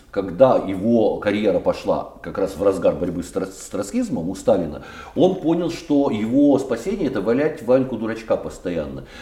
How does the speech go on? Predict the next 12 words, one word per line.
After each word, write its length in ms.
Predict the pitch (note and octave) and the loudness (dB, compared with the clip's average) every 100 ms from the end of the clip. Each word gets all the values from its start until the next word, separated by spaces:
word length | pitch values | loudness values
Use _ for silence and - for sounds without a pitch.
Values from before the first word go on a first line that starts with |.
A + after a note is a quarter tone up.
| - - | -16 -4
А 380 | - G#2+ - - | 4 6 4 0
как 220 | - C3+ C3+ | 6 6 6
потом 300 | - F3 F3+ | 4 4 4
выяснилось, 320 | A#3+ E3 B2+ | -2 -4 -4
Хрущёв 340 | - C3 D#3 B2 | -4 0 0 0
очень 220 | - A2+ | -2 0
много 220 | A2+ G#2+ | 0 -2
читал, 400 | - - D3 F3 | -6 0 0 0
Хрущёв 380 | A2+ G2+ C3+ G#2 | -4 -4 -2 -2
ходил 280 | A2 G2 F#2+ | -2 -2 -4
в 80 | |
театр, 380 | - A#2 - A#2+ | 2 2 2 0